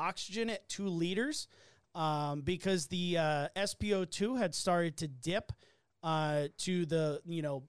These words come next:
mid to low nineties, around, like, ninety-two, ninety-three. So that comes back up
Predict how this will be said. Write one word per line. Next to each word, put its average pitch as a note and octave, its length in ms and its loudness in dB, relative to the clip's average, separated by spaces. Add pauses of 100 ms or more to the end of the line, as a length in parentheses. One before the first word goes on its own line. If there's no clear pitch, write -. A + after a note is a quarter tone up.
(120)
mid E3+ 600 -2
to F3+ 140 2
low E3+ 420 4
nineties, F#3 680 -2
around, D#3+ 340 0
like, C#3+ 200 -4
ninety-two, D#3+ 840 -2
ninety-three. E3+ 840 -2 (480)
So F#3 200 4
that F3 260 -2
comes G3 320 0
back F3 320 0
up F#3 240 2